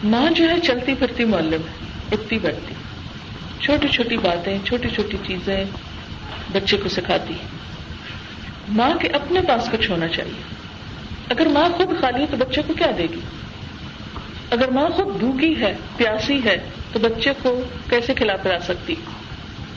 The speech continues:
اب دیکھو، جب مائیں انیمک ہوتی ہیں، جب بہت خود کمزور ہوتی ہیں، بچے کو دودھ نہیں پلا سکتی، ان کے بچے محروم رہ جاتے ہیں دودھ سے۔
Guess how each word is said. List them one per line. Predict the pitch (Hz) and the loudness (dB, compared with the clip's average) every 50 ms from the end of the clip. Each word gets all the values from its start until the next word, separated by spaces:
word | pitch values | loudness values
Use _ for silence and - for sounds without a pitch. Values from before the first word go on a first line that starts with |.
| - - - - - - - - - - - - - - - - - - - | -12 -12 -12 -12 -12 -12 -12 -10 -10 -10 -10 -10 -10 -10 -12 -12 -6 0 2
اب | 220 226 240 | 4 4 6
دیکھو، | 254 247 277 277 269 | 6 6 6 4 4
جب | 233 262 240 | 4 4 4
مائیں | 233 226 233 - 226 | 4 4 4 6 6
انیمک | 220 226 226 233 240 226 233 | 6 6 6 6 4 4 2
ہوتی | 214 190 196 - 202 | 0 0 0 -2 -2
ہیں، | 196 202 202 196 - - | 0 0 -2 -2 -4 -4
جب | 226 214 | -2 2
بہت | 226 254 262 262 262 262 | 4 4 4 4 4 2
خود | 269 262 - | 0 2 2
کمزور | 240 226 214 196 214 220 214 | 0 2 2 2 2 2 2
ہوتی | 220 220 247 | 2 2 2
ہیں، | 254 226 | 2 2
بچے | 214 214 214 - 254 | 2 2 0 0 0
کو | - 254 | 0 2
دودھ | 202 247 262 247 | 2 2 2 4
نہیں | 285 320 311 | 4 2 4
پلا | 302 226 190 185 - | 4 4 4 4 2
سکتی، | - 190 - - - - - - 220 | -2 -6 -6 -6 -8 -8 -6 -4 -2
ان | 220 214 | 0 2
کے | 247 | 2
بچے | 220 233 233 233 269 | 2 2 4 4 4
محروم | 262 269 269 302 349 339 339 339 | 4 4 6 6 4 4 4 4
رہ | 254 | 2
جاتے | 196 190 185 185 190 185 | 2 2 0 0 0 0
ہیں | 180 | 2
دودھ | 180 180 175 175 - | 4 4 2 2 0
سے۔ | - | -4